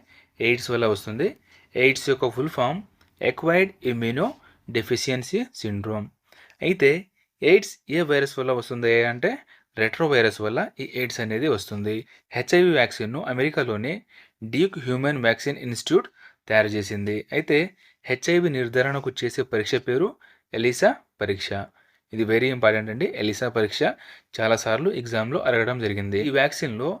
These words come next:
బిఎన్ఏబిఎస్ అనే యాంటీబాడీస్ ఉంటాయి. ప్రపంచ ఎయిడ్స్ డే ఎప్పుడు జరుపుకుంటారు అంటే డిసెంబర్ ఒకటిన ప్రపంచ ఎయిడ్స్ డే జరుపుకుంటారు. అయితే ప్రపంచంలోనే మొదటి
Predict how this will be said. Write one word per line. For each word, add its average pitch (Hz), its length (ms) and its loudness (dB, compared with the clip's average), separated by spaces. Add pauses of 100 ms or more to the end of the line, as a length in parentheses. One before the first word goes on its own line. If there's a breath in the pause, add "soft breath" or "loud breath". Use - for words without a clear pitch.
(360 soft breath)
బిఎన్ఏబిఎస్ 127 1080 0
అనే 131 140 0 (300)
యాంటీబాడీస్ 127 640 0 (140)
ఉంటాయి. 104 360 -4 (260)
ప్రపంచ 165 360 -4 (280)
ఎయిడ్స్ 135 300 0
డే 139 100 4 (200)
ఎప్పుడు - 280 -2
జరుపుకుంటారు 117 560 0 (100)
అంటే 156 200 -2 (180)
డిసెంబర్ 120 360 -4
ఒకటిన 123 260 -8 (540 loud breath)
ప్రపంచ 123 300 -4 (240)
ఎయిడ్స్ 107 240 0
డే 190 80 0 (300)
జరుపుకుంటారు. 101 600 -4 (480 soft breath)
అయితే 151 140 4 (100)
ప్రపంచంలోనే 135 760 -2 (460)
మొదటి 143 400 0